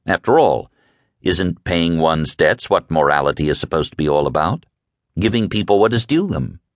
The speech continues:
accepting one's responsibilities, fulfilling one's obligations to others,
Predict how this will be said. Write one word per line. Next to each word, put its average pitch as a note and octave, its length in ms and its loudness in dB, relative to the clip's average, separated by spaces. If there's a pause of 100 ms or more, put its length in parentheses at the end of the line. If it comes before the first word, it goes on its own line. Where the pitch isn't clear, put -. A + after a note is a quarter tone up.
accepting A2+ 420 0
one's A2 320 0
responsibilities, A2 1120 -2 (680)
fulfilling D3 440 2
one's B2+ 240 2
obligations G2+ 720 0
to F2+ 160 0
others, B1+ 440 -2